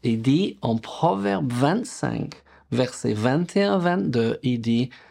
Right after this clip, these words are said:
Si ton ennemi a faim, donne-lui à, du pain à manger. » Non, on veut pas qu'il crève. On veut qu'il se convertisse, qu'il devienne chrétien, n'est-ce pas ? Moi, j'ai entendu les chrétiens dire des choses le, le plus odieux. Non,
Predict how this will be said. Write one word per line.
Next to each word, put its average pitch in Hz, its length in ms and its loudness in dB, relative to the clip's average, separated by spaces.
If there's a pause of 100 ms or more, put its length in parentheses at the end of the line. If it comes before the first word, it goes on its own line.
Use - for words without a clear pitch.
Si - 320 0
ton - 320 0
ennemi 214 460 4
a 143 120 2
faim, 226 560 -2
donne-lui 190 520 4
à, 190 240 0 (640)
du 131 100 2
pain 190 380 0
à 175 100 2
manger. » 131 320 2
Non, 165 360 4 (360)
on 113 80 2
veut 143 200 4
pas 277 160 2
qu'il 180 180 -2
crève. 110 400 -2 (800)
On 127 60 6
veut 156 200 4
qu'il 247 160 2
se - 120 -8
convertisse, 127 720 0
qu'il - 160 2
devienne 123 340 2
chrétien, 269 460 0
n'est-ce 165 240 0
pas ? 123 300 0 (160)
Moi, 175 80 6
j'ai 147 120 4
entendu 131 360 2
les 120 100 2
chrétiens 117 380 -2
dire 113 160 2
des 107 80 -2
choses 113 280 0
le, 113 200 4
le 110 120 -2
plus - 320 0
odieux. 269 520 4 (320)
Non, 233 560 4